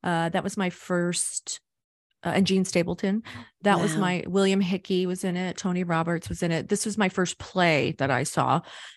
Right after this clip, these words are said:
Speaker 1: And then my, the first musical I s-, believe I saw was, um, Into the Woods.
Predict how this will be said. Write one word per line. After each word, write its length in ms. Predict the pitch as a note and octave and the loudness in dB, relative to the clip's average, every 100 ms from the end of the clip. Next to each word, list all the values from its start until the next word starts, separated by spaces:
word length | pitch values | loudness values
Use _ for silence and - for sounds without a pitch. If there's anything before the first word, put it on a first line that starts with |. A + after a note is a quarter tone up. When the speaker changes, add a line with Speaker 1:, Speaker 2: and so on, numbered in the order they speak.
| - | -4
Speaker 1:
And 220 | F#3+ F3+ | -2 0
then 420 | F#3 F#3 F#3 F#3 - | 4 4 4 2 -2
my, 520 | F#3 F3+ F3 E3+ F3 - | -2 0 0 0 -2 -4
the 100 | F3+ | -4
first 300 | G3+ F#3+ G3 | -2 -2 0
musical 640 | F#3+ G3 A3+ B3+ A#3+ F#3 | 0 0 0 -4 -2 0
I 120 | E3 | 0
s-, 240 | E3 - | -4 -8
believe 300 | F3 F3+ F3 | -4 0 2
I 80 | E3+ | 0
saw 280 | E3+ E3+ D#3 | 0 0 0
was, 360 | E3 E3 D#3 - | 0 -2 -4 -6
um, 240 | E3 D#3+ | -4 -4
Into 240 | F3+ F#3 F#3+ | -2 -2 0
the 100 | G#3 | 0
Woods. 420 | A3+ D4+ - - | 0 0 -2 -8